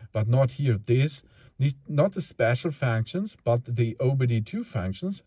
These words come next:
are free for all cars from the two thousands and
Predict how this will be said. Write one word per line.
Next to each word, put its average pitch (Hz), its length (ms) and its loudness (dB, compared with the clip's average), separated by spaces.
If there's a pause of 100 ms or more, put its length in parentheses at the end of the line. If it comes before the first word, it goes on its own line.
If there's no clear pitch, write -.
are 117 320 0
free 147 480 -4
for - 380 -4
all 117 300 4
cars 92 540 -4 (360)
from 120 200 2
the 123 100 -2
two 113 200 -2
thousands 87 680 -4 (200)
and 101 280 -2